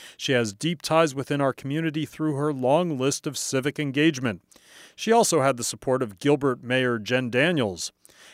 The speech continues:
"Alistair's ability to build trust and connect with various stakeholders will be important in her role because of how vast, diverse, and dynamic Maricopa County has become," Daniels wrote in her recommendation letter.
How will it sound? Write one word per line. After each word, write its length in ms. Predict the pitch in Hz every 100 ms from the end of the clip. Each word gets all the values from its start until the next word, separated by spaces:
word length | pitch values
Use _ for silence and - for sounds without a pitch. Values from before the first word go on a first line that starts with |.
| -
"Alistair's 540 | - 180 147 - 139
ability 440 | 127 113 147 147 135
to 100 | 117
build 300 | 113 131 120
trust 480 | - 147 156 151 -
and 160 | 131
connect 380 | - 127 147 -
with 120 | 123
various 520 | 107 120 135 139 120
stakeholders 640 | - 143 139 147 143 147 131 - -
will 140 | 156 156
be 200 | 143 175
important 600 | 165 - 220 226 170 143
in 120 | 160
her 220 | 139 170
role 440 | 147 175 165 120 - - -
because 340 | 127 147 127
of 100 | 120
how 220 | 117 120
vast, 520 | 107 127 156 - -
diverse, 500 | 147 123 131 165 165
and 220 | 180 151 151
dynamic 680 | 139 135 147 185 127 -
Maricopa 520 | 127 131 131 131 -
County 360 | 127 - 117 123
has 140 | 123
become," 600 | 110 131 - 185 165 101 82 _ - _
Daniels 480 | 120 110 107 98 92
wrote 300 | 107 110 117
in 160 | 110
her 220 | 98 104 120
recommendation 760 | 110 101 110 101 104 - 110
letter. 320 | 104 110 160